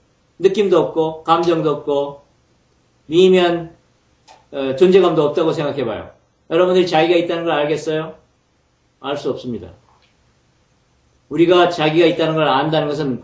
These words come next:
마음속에 뭔가 자꾸 떠오르기 때문에 내가 있다라고 여기는 거예요. 그 텅 빈 본질이 있다고 느끼기 위해서는 마음속에 뭔가 떠올라야 돼. 마음에 뭔가 자꾸 파도 쳐야 됩니다. 안 그러면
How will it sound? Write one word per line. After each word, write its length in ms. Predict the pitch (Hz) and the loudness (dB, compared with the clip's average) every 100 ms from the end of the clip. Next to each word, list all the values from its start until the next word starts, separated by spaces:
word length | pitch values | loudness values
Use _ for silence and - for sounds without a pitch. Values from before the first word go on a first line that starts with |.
| _ | _
마음속에 440 | 151 165 170 185 | 2 4 4 2
뭔가 220 | 160 156 160 | 2 0 -2
자꾸 320 | 151 196 - | -4 -6 0
떠오르기 420 | 202 208 185 175 | 4 6 6 4
때문에 580 | 170 151 156 175 180 - - | 0 -4 -2 -4 -6 -14 -8
내가 200 | 139 143 | -2 -2
있다라고 400 | 131 135 127 117 | -2 -2 -2 0
여기는 260 | 113 104 | -2 -4
거예요. 160 | 82 - - _ _ _ _ _ _ _ _ _ _ _ _ _ _ _ _ _ _ | -8 -14 -20 _ _ _ _ _ _ _ _ _ _ _ _ _ _ _ _ _ _
그 200 | 190 190 | 2 2
텅 280 | - 202 202 | -2 0 4
빈 240 | 202 165 | 4 4
본질이 800 | 147 165 180 180 185 175 120 - _ | 0 0 2 2 2 2 -2 -8 _
있다고 440 | 175 175 196 190 | -2 0 2 4
느끼기 340 | 170 175 214 190 | 4 2 2 4
위해서는 400 | 175 175 180 131 | 4 2 -2 0
마음속에 380 | 151 175 196 180 | 0 0 0 -2
뭔가 320 | 170 170 - | -2 -4 0
떠올라야 400 | 214 214 170 123 | 4 6 6 0
돼. 240 | 104 - - | -4 -12 -6
마음에 240 | 156 180 | -2 -2
뭔가 260 | 180 175 180 | 0 0 -2
자꾸 320 | - 180 190 | -2 -4 -4
파도 260 | 185 196 190 | -2 -2 -2
쳐야 220 | - 190 | 0 0
됩니다. 280 | 139 107 82 - _ _ _ _ _ _ | -2 -6 -12 -20 _ _ _ _ _ _
안 180 | 156 180 | -6 2
그러면 460 | 202 208 185 127 | 4 6 4 -2